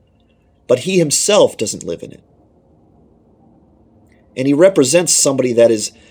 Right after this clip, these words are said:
squandering or neglecting verity for the sake of vanity.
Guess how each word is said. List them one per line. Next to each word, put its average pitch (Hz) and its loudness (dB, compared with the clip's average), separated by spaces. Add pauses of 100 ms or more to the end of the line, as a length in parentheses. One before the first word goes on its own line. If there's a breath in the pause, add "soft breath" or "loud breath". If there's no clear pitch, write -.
(320 soft breath)
squandering 135 0
or 107 -6
neglecting 110 -4
verity 113 0
for 101 -12
the 104 -10
sake 131 -4
of 98 -6
vanity. 101 -12